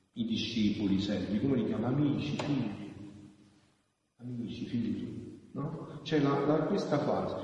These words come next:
i figli della divina volontà saranno qui, saranno figli, cioè parteciperanno a tutti i segreti del Padre, no? È come in una casa, un figlio che fa? Un figlio non sa quanti soldi c'è il papà,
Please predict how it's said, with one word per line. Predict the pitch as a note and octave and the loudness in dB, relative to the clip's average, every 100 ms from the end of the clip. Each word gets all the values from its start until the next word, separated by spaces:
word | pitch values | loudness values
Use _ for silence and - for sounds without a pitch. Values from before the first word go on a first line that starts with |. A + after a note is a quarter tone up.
| - | -2
i | D3+ | 2
figli | C#3+ F#3 E3+ C#3+ A#2 | 4 4 4 4 4
della | A#2+ B2+ | 4 2
divina | A#2 B2 D3+ - | 2 0 0 -2
volontà | A#2 A2+ - G2 G#2+ - | -4 -4 -4 -4 -6 -6
saranno | - D3+ D#3 D3+ | -4 -4 -2 -6
qui, | - - | -6 -6
saranno | - - - F2+ | -4 -6 -4 -2
figli, | - - - - - - - - - - _ | -2 -4 -4 -6 -8 -12 -16 -18 -20 -20 _
cioè | - E3 | -6 0
parteciperanno | D3+ D#3 D#3+ C#3+ D#3+ D#3+ E3 D#3 | 2 2 0 0 6 6 6 2
a | |
tutti | D#3+ G3+ - | 2 2 2
i | B2+ | 2
segreti | C3+ A#2+ B2+ A#2+ | 2 2 2 2
del | A#2 A2 | 0 -2
Padre, | - - - F#2 G2 G2 - - - - | -2 -2 -2 -4 -4 -4 -6 -12 -16 -12
no? | - - - | -6 -6 -4
È | |
come | - D3 D#3 | -4 -2 0
in | - | 2
una | D3+ | 2
casa, | - - - - - - | 4 2 0 -2 -4 0
un | D3 | 2
figlio | C#3 D3+ D3+ D#3 C#3 - - - | 6 4 4 4 4 2 -2 -2
che | |
fa? | C#3 G#2 - - - | -2 -2 -4 -6 -4
Un | A#2+ | 0
figlio | D#3 C3 | 2 4
non | B2 | 4
sa | B2+ | 4
quanti | A2+ A2 | 4 2
soldi | A#2 A#2 A#2 | 2 0 0
c'è | A2 | -2
il | A2 | -4
papà, | A2+ A#2+ - - - | -2 -2 -2 -6 -10